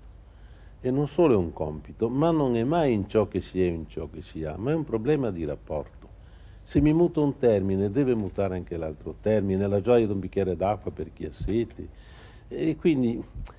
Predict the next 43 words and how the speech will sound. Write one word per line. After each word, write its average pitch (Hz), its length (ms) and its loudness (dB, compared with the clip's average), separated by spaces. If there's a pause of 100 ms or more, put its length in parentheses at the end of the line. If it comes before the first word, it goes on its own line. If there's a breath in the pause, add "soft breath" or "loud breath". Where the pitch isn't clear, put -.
(160 loud breath)
io 165 120 8
penso 170 300 4
che 131 140 0
queste 147 280 0
due 156 180 2
persone 135 420 0
che 117 120 -2
si 107 160 -6
incontrano, 98 760 -2
magari 131 300 0
provate 135 520 4
da 120 80 -2
una 117 180 -2
certa 120 360 0
solitudine, 104 720 0
vissuta 98 460 -4
male, 135 400 4
perché 95 260 -6
dice 85 280 -8
Leonardo, 98 500 -2
chi 120 140 -2
è 104 40 2
solo 156 340 2
è 95 60 -2
tutto - 300 -10
per - 180 -18
sé, - 260 -6 (240 loud breath)
beata 110 380 4
solitudo, 117 680 -2
sola 92 260 -4
beatitudo. 87 600 -2 (300 loud breath)
Chi 208 120 2
invece 196 320 6
mentalmente 160 760 4
compie 151 340 2
l'errore 98 580 2
di 139 180 -4
crearci 175 480 4
un 123 160 -2
vuoto 131 300 4
in 104 100 -4
questa 107 280 -6
solitudine, 95 600 -6